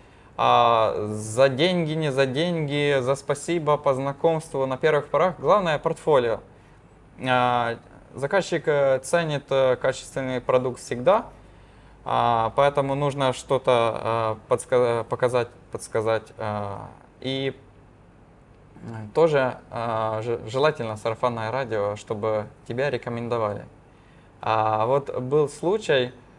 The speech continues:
а, помню, а, может, кстати, этот человек,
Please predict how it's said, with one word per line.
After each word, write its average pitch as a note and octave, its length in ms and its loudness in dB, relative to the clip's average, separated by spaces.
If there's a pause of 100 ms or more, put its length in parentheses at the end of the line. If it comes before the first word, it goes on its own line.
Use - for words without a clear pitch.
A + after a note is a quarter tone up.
(180)
а, A2+ 880 0
помню, B2+ 520 0
а, A2+ 280 -2
может, B2 340 -2
кстати, - 360 -2
этот A#2 240 -2
человек, A2+ 420 0